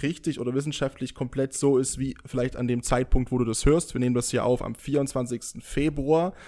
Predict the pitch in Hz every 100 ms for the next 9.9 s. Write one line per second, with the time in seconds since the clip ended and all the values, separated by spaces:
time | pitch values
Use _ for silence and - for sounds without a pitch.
0 | - - - _ - 123 127 123 120 113
1 | 113 110 - 123 143 151 147 - - -
2 | - _ 123 123 - 123 135 131 120 127
3 | 139 117 117 120 117 - 117 - 127 131
4 | 113 - 117 120 117 113 - 110 110 127
5 | 120 113 110 113 135 127 113 113 104 113
6 | 120 117 117 120 - - 113 110 113 -
7 | 110 107 123 131 139 127 135 135 - -
8 | - - - 117 127 120 120 123 120 117
9 | 120 113 113 - 110 113 - -